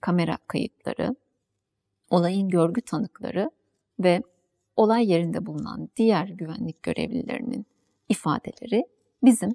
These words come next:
tasnifimizde esas alacağımız belgeler arasındadır.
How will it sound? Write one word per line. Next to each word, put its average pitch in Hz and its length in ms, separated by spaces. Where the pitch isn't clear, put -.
tasnifimizde - 960
esas 196 400
alacağımız 196 640
belgeler 156 380
arasındadır. - 840